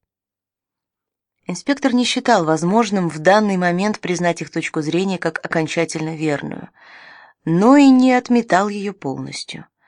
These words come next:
Как невозможно было исключить и такую странную на первый взгляд вероятность,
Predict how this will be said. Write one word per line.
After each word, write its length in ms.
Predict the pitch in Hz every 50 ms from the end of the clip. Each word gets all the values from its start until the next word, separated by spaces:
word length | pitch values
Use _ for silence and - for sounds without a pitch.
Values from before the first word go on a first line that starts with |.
| _ _ - _
Как 160 | - 151 -
невозможно 580 | 156 147 151 156 160 175 202 220 214 220 214
было 220 | 190 214 214 214 208
исключить 440 | - - 190 175 - - 208 - -
и 120 | - 196
такую 340 | - 202 202 - 214 220 208
странную 580 | - - - 208 220 220 220 208 196 190 190
на 120 | 180 180 180
первый 320 | 180 190 190 180 175 180
взгляд 420 | 170 165 165 175 170 175 170 170 165
вероятность, 840 | 160 156 147 147 160 226 269 269 269 - 190 185 - - - -